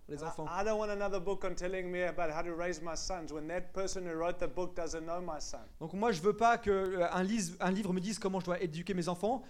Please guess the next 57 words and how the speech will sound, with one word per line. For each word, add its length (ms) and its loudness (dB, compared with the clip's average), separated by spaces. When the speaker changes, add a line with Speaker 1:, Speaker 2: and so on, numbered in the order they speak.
Speaker 1:
si 160 -6
le 120 4
gars 200 8
qui 100 2
a 40 6
écrit 240 2
le 80 6
livre 240 4
ne 80 0
s-, 220 -4
ne 80 -2
connaît 280 4
pas 360 2
mes 160 -2
enfants. 320 -6
Speaker 2:
I 120 -4
believe 280 -2
the 180 -2
Holy 180 0
Spirit 300 -4
gives 240 -6
me 80 -8
a 120 -4
anointing 580 -8
to 120 -6
be 140 -8
able 240 -12
to 180 -10
be 120 -8
a 60 -10
father 460 -10
to 140 -16
my 120 -14
three 180 -12
children. 240 -16
Speaker 1:
Moi, 80 -2
je 60 -2
crois 100 -2
que 60 -8
le 60 2
Saint-Esprit 440 -4
me 60 -2
donne 140 -2
une 120 0
onction 260 -2
pour 200 -4
être 180 -4
un 100 -4
bon 180 -2
père 360 0
à 60 -4
mes 120 -4
trois 300 4
enfants. 300 -8
Speaker 2:
I 40 -4
believe 200 0
the 40 2